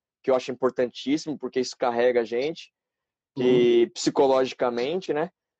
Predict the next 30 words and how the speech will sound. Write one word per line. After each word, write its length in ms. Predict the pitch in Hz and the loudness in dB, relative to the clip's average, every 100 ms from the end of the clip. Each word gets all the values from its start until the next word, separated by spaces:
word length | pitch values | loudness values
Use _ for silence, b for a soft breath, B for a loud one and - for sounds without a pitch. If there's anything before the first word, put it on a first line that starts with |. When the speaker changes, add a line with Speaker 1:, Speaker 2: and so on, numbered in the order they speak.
| _ | _
Speaker 1:
E, 220 | 113 120 | -2 -2
bom, 180 | 117 131 | 2 2
isso 160 | 110 131 | 2 -2
aqui 120 | - | 0
é 100 | 143 | 2
a, 440 | 139 123 123 127 | 2 2 2 2
já 160 | 120 127 | 2 2
a, 20 | |
a 480 | 120 123 123 113 117 | 2 2 2 2 0
versão 320 | 120 123 139 | 2 2 0
um 60 | 127 | 0
pouco 260 | 135 139 139 | 0 -2 0
muito 260 | 139 156 | 0 0
técnica 460 | 131 143 139 139 143 | 0 0 2 0 2
de 80 | 147 | 0
um 60 | |
músico 500 | 143 139 143 135 - | 0 2 2 0 -4
falando. 420 | - 156 131 123 110 _ _ _ _ - | -2 0 0 -2 -4 _ _ _ _ -4
Mas 240 | 131 135 | 0 0
os 100 | 143 | 0
seus 240 | - 185 185 | 2 2 4
movimentos, 680 | 185 165 156 135 170 208 151 | 2 2 0 0 0 0 -2
as 140 | 135 | -2
coisas 260 | 165 170 - | 2 0 0
que 80 | |
você 220 | 156 156 143 | 0 0 0
faz 280 | 139 139 | 0 -2
com 140 | - 135 | -2 -4
a 80 | 120 | 0
bola 460 | 120 131 170 139 | 0 2 2 0